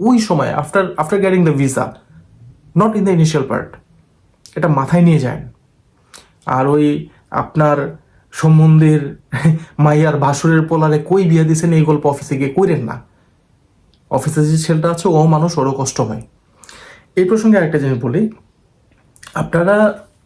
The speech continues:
অনেকেই ফোন দিচ্ছেন, কথা বলছেন, এটা ভালো, আপনি জানার জন্য ফোন দিচ্ছেন। তারপরেও বলবো যে ভিডিওটা ভালো করে দেখলেই সব উত্তর পাওয়া যাবেন। তারপরেও কোনো কনফিউশন থাকলে আপনি ফোন দিতে পারেন।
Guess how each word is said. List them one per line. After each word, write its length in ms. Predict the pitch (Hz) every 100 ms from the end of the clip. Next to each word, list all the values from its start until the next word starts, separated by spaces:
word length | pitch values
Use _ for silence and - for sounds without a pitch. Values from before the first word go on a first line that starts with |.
| -
অনেকেই 560 | 165 220 220 135 120 120 - _
ফোন 280 | - 165
দিচ্ছেন, 540 | 151 143 - 151 156 160 -
কথা 260 | 139 139
বলছেন, 380 | 147 139 139 214
এটা 160 | 254 226
ভালো, 300 | 170 143 139
আপনি 260 | 131 151
জানার 240 | 147 139 139
জন্য 240 | 147 143 -
ফোন 140 | 143
দিচ্ছেন। 340 | 139 - 214 220 - - - _
তারপরেও 380 | 160 160 190 208
বলবো 320 | 170 180 214
যে 100 | 190
ভিডিওটা 400 | 139 139 151 165
ভালো 240 | 151 151
করে 180 | 151 175
দেখলেই 300 | 160 160 226
সব 220 | 220 165
উত্তর 220 | 151 147 156
পাওয়া 260 | - 147
যাবেন। 320 | 151 127 123 123
তারপরেও 480 | - 127 - 160 214
কোনো 160 | 233 226
কনফিউশন 420 | 214 185 - 214
থাকলে 240 | 214 214
আপনি 140 | - 165
ফোন 180 | 190
দিতে 180 | 175 156
পারেন। 220 | 131 -